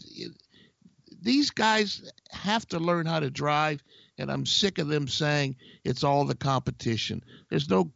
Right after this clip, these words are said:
closer competition than F one, and, uh, nobody didn't finish today's race.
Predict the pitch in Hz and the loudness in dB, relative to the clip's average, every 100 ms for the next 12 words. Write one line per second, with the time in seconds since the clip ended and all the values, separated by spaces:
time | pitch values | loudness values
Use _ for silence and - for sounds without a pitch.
0 | - 160 165 - 135 143 139 - - 127 | -4 0 2 0 -4 -4 -4 -4 -8 -6
1 | 123 - 127 - - - - 117 120 120 | -6 -4 -6 -8 -14 -20 -4 0 2 0
2 | 120 113 113 113 113 - _ _ - 104 | -2 0 0 0 -4 -10 _ _ -8 -4
3 | 107 107 113 117 98 117 143 139 135 - | -2 -4 -4 -4 -2 0 2 2 0 0
4 | 113 113 - 113 107 - - 90 101 90 | 0 -2 0 0 0 -4 -6 -4 -4 -4
5 | 92 87 95 - | -6 -8 -10 -16